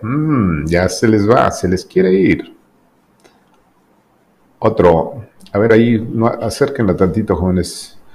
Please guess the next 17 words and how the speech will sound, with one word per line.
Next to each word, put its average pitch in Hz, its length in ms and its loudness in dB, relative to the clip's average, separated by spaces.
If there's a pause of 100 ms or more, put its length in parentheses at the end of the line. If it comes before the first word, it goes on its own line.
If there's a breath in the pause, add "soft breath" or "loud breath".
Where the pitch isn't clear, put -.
(920 soft breath)
"¿Está - 220 4
seguro, 135 380 8
presidente? 131 920 4 (540)
Es 113 180 4
mi 107 120 6
partido, 120 520 4
es 107 80 6
mi 101 140 4
elección, 113 440 2
es 113 120 4
mi 101 100 2
candidata, 110 640 4
son 110 260 2
mis 95 220 0
reglas, 82 440 2
¿ok?". 82 160 -2 (1000)
<laughs> - 600 -14